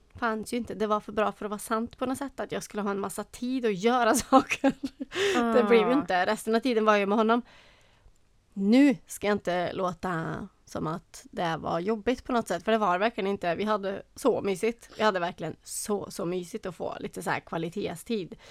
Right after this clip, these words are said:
Speaker 1: Så det blev jättebra på det sättet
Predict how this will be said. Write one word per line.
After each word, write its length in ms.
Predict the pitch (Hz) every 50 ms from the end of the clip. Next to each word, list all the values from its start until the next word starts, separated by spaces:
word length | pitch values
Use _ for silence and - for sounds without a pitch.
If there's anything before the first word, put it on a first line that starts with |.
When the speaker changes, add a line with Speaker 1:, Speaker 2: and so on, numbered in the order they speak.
| - - - _
Speaker 1:
Så 140 | - -
det 120 | 196 185 208
blev 220 | 202 208 196 180 -
jättebra 960 | 208 190 180 196 233 233 - _ _ - 185 175 214 240 214 160 165 196 226 - - - _ _ _ - - - - - - - - _ _ _ _ _ _ _ _ _ _ _ -
på 100 | - 196
det 260 | 185 240 247 262 240
sättet 600 | - - 165 160 - - 220 254 254 - - -